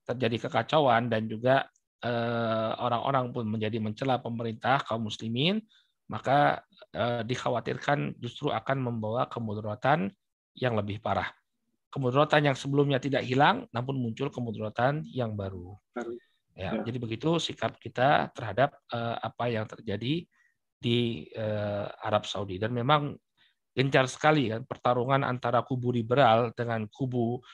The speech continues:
Speaker 1: orang-orang yang berpegang teguh terhadap agama di Saudi ini memang sedang terjadi, eh, pertarungan yang sangat luar biasa ya. Eh, kemungkaran-kemungkaran sekarang diumbar dengan alasan untuk mengejar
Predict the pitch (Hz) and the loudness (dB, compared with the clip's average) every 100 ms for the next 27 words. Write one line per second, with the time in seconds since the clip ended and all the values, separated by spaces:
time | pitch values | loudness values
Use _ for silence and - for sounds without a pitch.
0 | - _ - 120 113 135 131 123 113 113 | -20 _ -8 -2 0 4 4 4 2 2
1 | 113 101 87 - 117 127 110 107 135 139 | 2 0 -6 -8 -6 -2 -2 -2 -4 -2
2 | 123 123 - 110 147 139 107 - 113 117 | 0 0 0 -2 0 0 0 -2 -4 -4
3 | 113 110 160 123 127 143 - 110 127 127 | -4 -4 -4 -2 -2 -4 -6 -4 -4 -4
4 | 123 - 104 120 135 143 - _ _ _ | -8 -8 -6 -2 -2 -4 -8 _ _ _
5 | _ - - 120 113 110 - - 127 127 | _ -6 0 2 2 -2 -4 0 2 2
6 | 139 135 120 - 123 104 120 113 117 117 | 0 0 -2 -2 -2 0 -2 -2 2 0
7 | - 110 101 123 - _ _ _ _ _ | 0 -4 -4 -6 -10 _ _ _ _ _
8 | _ _ _ - 110 107 104 - 135 127 | _ _ _ -4 0 0 -2 -4 -2 0
9 | 110 - 120 117 123 139 131 127 117 117 | 0 -2 -2 0 4 4 4 2 -6 -4
10 | - 143 127 113 - 123 127 120 104 101 | 4 6 6 4 -2 0 0 0 -2 -2
11 | 131 131 127 107 110 117 107 92 104 107 | 0 6 6 4 0 0 0 2 2 2
12 | - 117 104 113 - - 110 107 104 113 | 0 -2 -2 -6 -8 -6 -2 -2 2 4
13 | 101 104 | 2 -2